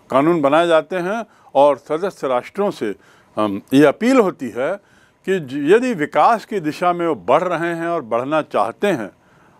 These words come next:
आर्थिक विकास की दिशा में, तो ऐसा करते समय वो बायोडायवर्सिटी और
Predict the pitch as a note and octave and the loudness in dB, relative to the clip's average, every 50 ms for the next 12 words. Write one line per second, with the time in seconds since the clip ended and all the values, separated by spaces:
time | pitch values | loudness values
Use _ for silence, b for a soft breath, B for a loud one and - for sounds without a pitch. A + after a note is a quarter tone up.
0 | b b - B2+ C#3 C3+ - - A3 G#3+ - D3+ - - D3 C#3 C3 - - B2+ | b b 2 4 4 2 0 -4 -6 -4 -4 -6 0 2 2 2 2 0 -6 -10
1 | G#2+ G2 - _ _ _ _ - B2+ C3 - D3+ C#3+ C3+ C#3+ F3 A3+ C4 A#3+ B | -10 -10 -14 _ _ _ _ -6 -6 -4 0 0 0 2 2 0 0 0 -2 B
2 | B B B B B - A#3 B3+ C4+ B3+ - _ _ _ _ _ _ _ _ _ | B B B B B 4 6 6 6 2 0 _ _ _ _ _ _ _ _ _
3 | - - _ _ _ - D3 F3 F3 - - B3+ A#3+ - - E3 D#3+ D3+ A#3 G#3+ | -20 -20 _ _ _ 4 4 4 4 4 4 2 2 4 2 0 0 2 0 0
4 | D#3+ E3+ E3+ F3+ F#3+ G3+ G#3 G3 G3+ F#3+ D3 A#2+ A2+ B2 B2+ D3 F#3 A3 A3 F#3 | 0 0 -2 0 2 2 2 4 2 2 2 2 2 4 4 4 4 4 2 2
5 | D3 C3 C3 B2 B2 C3 C3 C3 C3 _ - F#3 F3 - G#3+ A3+ A#3+ A#3 - - | 2 2 2 2 0 -2 -4 -4 -6 _ -8 -8 -4 -2 -2 -2 -2 -4 0 2
6 | - D3+ F#3+ A#3+ C4 C4 - | 4 6 6 4 2 0 -6